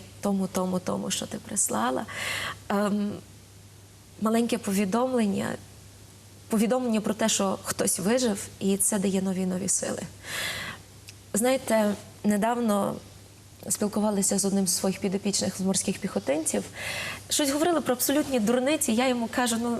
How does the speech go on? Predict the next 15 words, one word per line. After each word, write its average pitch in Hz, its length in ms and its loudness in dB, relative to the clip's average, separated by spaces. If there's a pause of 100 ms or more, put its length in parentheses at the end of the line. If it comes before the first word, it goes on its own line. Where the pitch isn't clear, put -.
як 302 200 2
ти 285 100 2
такі - 180 -2
дурниці 247 440 2
виговорюєш?" 208 800 2 (640)
А 226 60 0
він 247 120 0
каже: 254 300 2
"А 247 60 -2
мені 285 280 -2
що? 202 420 2
Що 294 200 0
мені 277 220 -4
ще 254 260 2
робити? - 500 -4